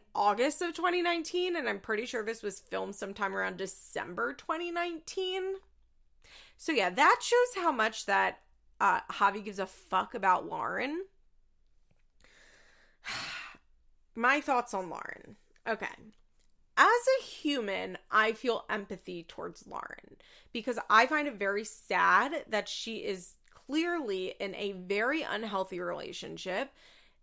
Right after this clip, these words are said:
It's very possible that Javi is emotionally abusive to her. Like, I, I feel bad for her because I feel bad for any human that is in such a toxic relationship, right? Like, because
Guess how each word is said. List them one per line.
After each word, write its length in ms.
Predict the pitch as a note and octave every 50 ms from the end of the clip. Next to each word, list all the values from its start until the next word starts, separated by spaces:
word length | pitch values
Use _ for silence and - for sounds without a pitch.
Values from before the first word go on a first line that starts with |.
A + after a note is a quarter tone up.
| _ -
It's 240 | G#3+ G#3 G#3+ -
very 400 | - F#3 F3 G3 F#3 G3+ A#3 C#4+
possible 400 | C#4 B3+ G3 G#3 G#3 - G3+ G#3
that 180 | G3 F#3 - F3+
Javi 260 | F3 E3 E3+ E3+ F#3
is 120 | F#3+ G#3 A#3
emotionally 460 | G#3+ G#3 G3+ G#3 - - A#3+ B3+ C4
abusive 520 | A3+ G3+ G3+ F3 F3 - - E3 - -
to 120 | - F#3 E3+
her. 360 | E3+ E3+ D#3+ E3 G3 B3+ -
Like, 280 | G#3 G#3+ G#3 G3 - - _
I, 500 | - G#3+ G#3+ A3 A3+ A#3 A#3+ B3 A#3+ - - - _ _ _
I 120 | - A#3 B3
feel 360 | - - E4+ G#4 F#4+ C4 - _
bad 340 | - F3+ F#3 A#3 A#3 F3+ -
for 100 | - F3
her 140 | F3 F3+ F3+
because 260 | F#3+ G3 - G#3 G#3
I 100 | G#3+ G#3+
feel 160 | G#3+ C#4 B3
bad 340 | G#3 G#3 F#3+ G3 G3+ A3 -
for 180 | - G#3 - - -
any 400 | G3+ G3+ G3+ G#3 G#3 G3+ G3+ -
human 640 | - - - - - G#3 A#3 A#3+ G#3+ F#3+ F3+ F3+ F#3
that 220 | G3 G3+ F#3+ - -
is 240 | - G#3 F3+ F3+ - -
in 340 | G#3 G3+ G3+ G3+ G3+ G#3 - _
such 380 | - - - G#3 G3 G3 -
a 60 | G#3
toxic 520 | F#3+ - - - E3+ - - - - - - -
relationship, 760 | - A3 C4+ E4 G#4 A4 A4 - F3 E3 - - - - - -
right? 400 | F3+ F#3 F#3+ G3+ B3+ C#4+ B3+ -
Like, 220 | A3 G#3+ F#3 -
because 500 | G#3+ G3 - - G#3 G3+ G3 F3+ -